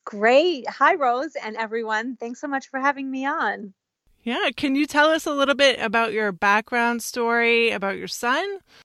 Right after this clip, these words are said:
Speaker 1: Sure. So Marco is now eight years old, but he was diagnosed with stage four high-risk neuroblastoma at the age of three and a half.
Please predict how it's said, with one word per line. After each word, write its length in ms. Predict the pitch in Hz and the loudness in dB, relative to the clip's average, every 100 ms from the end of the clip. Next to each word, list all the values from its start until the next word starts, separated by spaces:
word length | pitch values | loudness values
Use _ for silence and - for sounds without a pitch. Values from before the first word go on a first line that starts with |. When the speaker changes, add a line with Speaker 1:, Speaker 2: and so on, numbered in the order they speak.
| _ _ _ _ _ _ _ | _ _ _ _ _ _ _
Speaker 1:
Sure. 560 | - 370 480 440 240 | -4 4 6 8 6
So 520 | 202 - 277 269 262 - | 2 2 4 4 0 -4
Marco 760 | 220 220 233 262 247 233 240 240 214 220 | -4 -2 -2 0 0 0 -2 -6 -8 -6
is 260 | 233 208 190 | -2 -2 -2
now 320 | 202 185 196 - | -2 0 -2 -2
eight 240 | 190 190 | -4 -2
years 260 | 208 269 214 | 0 0 2
old, 420 | 185 175 220 - - - _ | 0 2 -2 -4 -18 -20 _
but 100 | - | -2
he 180 | 190 233 | 2 4
was 220 | 214 208 | 4 4
diagnosed 720 | - 190 190 190 202 196 - | 4 4 4 2 -2 -4 -2
with 240 | 196 185 180 _ | 2 2 2 _
stage 600 | - - - 196 185 180 | -16 -12 2 4 4 -2
four 380 | - 196 190 185 | -4 2 4 2
high-risk 640 | - 185 190 196 190 - | 0 2 2 2 0 -4
neuroblastoma 1080 | 196 185 185 190 196 190 - 185 175 180 196 | -4 0 2 4 4 2 2 -2 0 0 0
at 140 | 180 | 0
the 160 | 208 196 | 2 2
age 180 | 175 170 | 0 0
of 140 | 202 | -2
three 240 | - 190 180 | 0 0 2
and 80 | |
a 40 | 240 | 0
half. 480 | 247 180 160 240 | 2 4 4 0